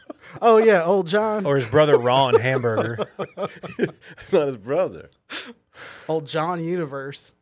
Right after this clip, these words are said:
Speaker 1: Um, but, yeah, it was, it was an okay-ish game. There were a lot of big plays. Uh, the Packers weren't playing a lot of their players. Um,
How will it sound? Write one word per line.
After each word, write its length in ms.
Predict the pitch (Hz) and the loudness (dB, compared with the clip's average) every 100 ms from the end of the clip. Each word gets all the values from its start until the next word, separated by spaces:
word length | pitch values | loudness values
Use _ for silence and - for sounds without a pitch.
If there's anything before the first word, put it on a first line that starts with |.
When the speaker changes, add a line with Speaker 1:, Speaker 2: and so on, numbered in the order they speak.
| _ _ _ | _ _ _
Speaker 1:
Um, 540 | 160 180 175 165 160 190 _ _ _ _ | -4 0 0 0 -4 -10 _ _ _ _
but, 120 | - | -2
yeah, 200 | 269 254 | 2 4
it 100 | 233 | 4
was, 320 | 262 247 - - - | 0 -8 -10 -14 -6
it 100 | 220 | -6
was 160 | 311 | -6
an 80 | 233 - | -10 -8
okay-ish 720 | 175 208 - 190 214 247 - | -4 -4 -4 -4 -2 -4 -4
game. 200 | 196 220 | -6 -2
There 100 | 214 | -2
were 40 | |
a 40 | 247 | -2
lot 140 | 180 | -2
of 60 | 170 | -4
big 200 | 147 147 | -8 -12
plays. 480 | - 135 113 - - _ - | -12 -12 -14 -20 -20 _ -10
Uh, 200 | 151 151 | -6 -6
the 80 | 156 | -4
Packers 400 | 214 214 214 151 | -4 -4 -8 -8
weren't 220 | 160 143 | -8 -8
playing 280 | 156 156 147 | -6 -6 -6
a 60 | |
lot 160 | 139 139 | -8 -8
of 80 | 127 | -10
their 100 | 120 | -14
players. 560 | - 151 139 123 - - - _ - | -8 -8 -8 -10 -14 -18 -20 _ -6
Um, 760 | 147 147 143 139 135 135 127 | -2 -2 -2 -4 -6 -12 -20